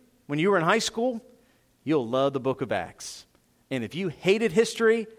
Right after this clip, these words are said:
in high school, this is not gonna be your favorite book. Of all the books in the New Testament, this is one that I'm constantly reminding myself of the chronology of events that take place.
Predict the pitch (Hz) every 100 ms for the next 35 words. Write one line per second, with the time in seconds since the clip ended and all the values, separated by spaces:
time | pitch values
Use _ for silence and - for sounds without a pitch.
0 | - 147 135 185 226 - 240 240 233 -
1 | - - 175 156 143 165 165 175 151 156
2 | 147 - 135 123 120 113 92 - - _
3 | _ _ _ _ - _ - 135 160 208
4 | 180 214 - 180 180 202 208 202 - 151
5 | 143 - - 170 190 233 151 175 185 170
6 | 151 - - 180 196 196 - 208 180 156
7 | 156 185 190 160 143 127 - 147 135 147
8 | 123 120 - 143 151 196 185 139 147 127
9 | 120 156 143 135 - 143 139 156 156 127
10 | -